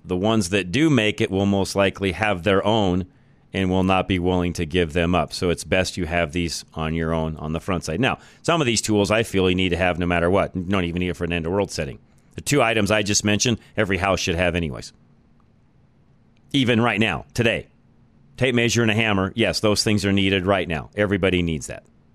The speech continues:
In my opinion, more than one. The next on the list is, of course, screwdrivers. Yes, that's another one that folks should have, and again, more than one. I have an entire drawer of them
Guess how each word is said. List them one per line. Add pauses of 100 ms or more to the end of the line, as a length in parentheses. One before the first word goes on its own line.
In (160)
my
opinion,
more
than
one. (1120)
The
next
on
the
list
is,
of
course,
screwdrivers.
Yes,
that's
another
one (720)
that
folks
should
have,
and (340)
again,
more
than
one. (560)
I
have
an
entire
drawer
of
them